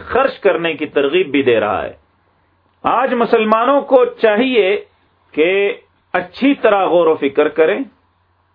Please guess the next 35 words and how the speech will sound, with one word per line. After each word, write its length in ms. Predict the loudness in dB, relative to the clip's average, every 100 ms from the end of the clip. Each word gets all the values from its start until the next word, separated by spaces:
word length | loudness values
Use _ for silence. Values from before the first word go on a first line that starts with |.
| _ -4
سوچ 260 | 0 0 2
و 100 | 0
بچار 360 | 2 0 0
کریں 340 | -2 0 0 -2 -8 _ _ _ _ _ _ _ _ _ -6
اور 340 | -2 0 0 -2
اپنی 300 | -8 -6 -6 -6 -4
امت 460 | -4 -2 -4 -4
کے 180 | -2 -2
لیے 360 | 0 2 2 0
کوشش 520 | 0 0 0 -4 -12
کریں۔ 260 | -12 -12 -14 _ _ _ _ _ _ _
اپنی 260 | -8 -4 -2
امت 400 | 0 0 -4 -2
کے 120 | -2
لیے 260 | 0 -2 0
کوشش 420 | 0 0 -4 -4
کرنے 340 | -2 0 -2
کا 120 | -2
یہ 220 | 0 2 2
مطلب 420 | 0 0 0 2
ہے 200 | 0 0 -6 _ _ _ _ _ _ _ _
کہ 100 | -4
جو 320 | 0 2 2 2
کچھ 240 | 0 0 -2
آپ 320 | -2 -2 -4
کے 100 | -4
پاس 440 | 0 0 -2 -4
ہے 220 | -2 0
وہ 300 | 2 4 2 2
آپ 300 | 0 0 -2
اللہ 360 | 0 0 -2 0
کی 120 | 2
راہ 180 | 2 0
میں 160 | -2
لگائیں، 460 | -2 -2 -2 -4